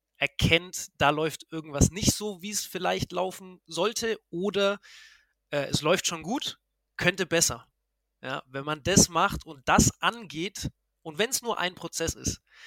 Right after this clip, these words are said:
ist man eigentlich schon in der Agilität drinnen und kann das so anfangen. Und nachdem, ja, die <laughs> H R aus ganz, ganz vielen Prozessen besteht und ganz, ganz vielen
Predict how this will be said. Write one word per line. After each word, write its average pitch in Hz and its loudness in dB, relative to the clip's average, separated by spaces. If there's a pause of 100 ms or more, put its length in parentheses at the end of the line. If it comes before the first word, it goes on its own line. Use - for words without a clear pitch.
(260)
ist 185 6
man 170 -2
eigentlich 165 -2
schon 151 -6 (580)
in 165 -4
der 160 0
Agilität 147 0
drinnen 170 -8
und - -20
kann 160 2
das 151 -2
so 139 -12
anfangen. 131 -12 (460)
Und 139 -14 (220)
nachdem, 156 -4 (100)
ja, 135 -6 (160)
die 151 -6
<laughs> - 6 (440)
H - 0
R 143 2
aus 151 -4
ganz, 165 0
ganz 156 0
vielen 170 -6
Prozessen 160 4
besteht 147 -4
und 139 -20
ganz, 147 -4
ganz 135 -6
vielen 156 -8